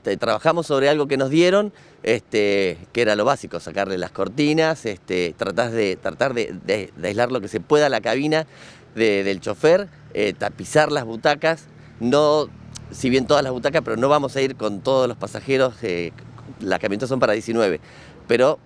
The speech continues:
estamos viendo si son entre diez y doce pasajeros. Este,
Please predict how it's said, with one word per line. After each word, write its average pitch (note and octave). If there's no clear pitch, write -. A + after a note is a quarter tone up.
estamos B2+
viendo A2+
si G#2
son A#2+
entre G#2+
diez G3
y A2+
doce C#3
pasajeros. G2+
Este, G2+